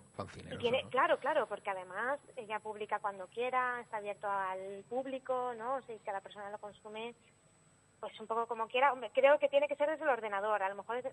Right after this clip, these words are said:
Speaker 2: eso ya no lo sé, pero bueno, que es muy, muy, muy fancinero y, a ver, a mí me parece muy, muy potente. Yo espero de todo corazón que, que, que pueda sacar el provecho de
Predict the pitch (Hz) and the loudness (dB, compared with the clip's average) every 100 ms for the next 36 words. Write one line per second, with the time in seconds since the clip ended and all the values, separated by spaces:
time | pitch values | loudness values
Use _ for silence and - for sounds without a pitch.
0 | - 190 214 277 269 226 202 - 190 180 | -8 -10 0 2 2 -2 -8 -8 -8 -6
1 | 190 190 196 175 170 180 180 180 180 - | -4 -2 -4 -6 -10 -8 -6 -6 -8 -12
2 | - - _ - 233 240 247 240 240 233 | -20 -20 _ -12 -4 -2 -2 -2 -4 -2
3 | 220 202 196 196 214 262 - 233 196 180 | -4 -6 -6 -4 0 -2 -2 -8 -10 -10
4 | - _ 208 208 196 208 226 226 214 262 | -12 _ -4 -2 -2 -4 -4 -2 -2 2
5 | 254 262 254 247 233 214 226 262 269 240 | 4 4 4 0 -2 -4 -4 0 0 0
6 | 220 233 - 214 226 220 202 196 _ _ | -2 -4 -8 -8 -6 -4 -6 -8 _ _
7 | _ - 226 220 233 220 202 226 247 277 | _ -2 -2 -2 -2 -2 0 0 0 -2
8 | - - - _ - 220 220 220 196 - | -8 -14 -20 _ -6 -4 -4 -4 -8 -6
9 | 226 - 233 226 214 220 208 196 196 202 | -8 2 6 6 4 -2 -2 -2 -2 -4
10 | _ _ _ - - - _ - 220 196 | _ _ _ -20 -20 -20 _ -14 -12 -6
11 | - 208 208 208 214 196 190 185 175 165 | -2 0 0 -2 -4 -2 -2 -2 -4 -6